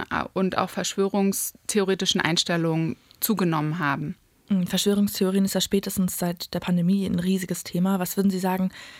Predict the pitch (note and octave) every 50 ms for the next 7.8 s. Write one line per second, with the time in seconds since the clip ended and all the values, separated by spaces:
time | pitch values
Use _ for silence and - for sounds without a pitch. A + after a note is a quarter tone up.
0 | - - - - - - G3 F#3+ F#3 - - F#3+ G#3 G#3+ - - G3+ F3+ F3 F3
1 | E3 E3+ F#3+ - - - G#3 G#3+ A3 A3 G#3+ A3 G#3+ G#3+ G3+ - G3+ G3 G3+ G3+
2 | - G3+ - - - G3 G3 G3+ G3+ G3 G3+ G3 G3+ F#3+ F#3+ G#3 A3+ C#4+ - -
3 | - - A3+ G3+ - A3 A#3 A#3 B3 A#3 - - A3 G#3 G#3 G3+ F#3+ - G3 A3+
4 | B3+ - - - A#3+ B3 B3+ A#3+ B3 A#3+ - A#3 A#3+ B3+ A#3+ - - A#3 A3+ A3
5 | A3 G#3+ A3+ A3+ - - A3 G#3+ A3 G#3+ G#3+ G#3+ G#3 F#3+ F#3+ F#3 F#3 F#3 F#3+ F#3
6 | F3+ F3 - - F3 F3 F3+ G#3 B3+ E4 E4 - - - - _ _ - - G#3+
7 | G#3 G#3 G#3 G#3 G3+ G#3 G3+ G3+ G#3 G3+ G3 G3+ G3+ G#3 G#3+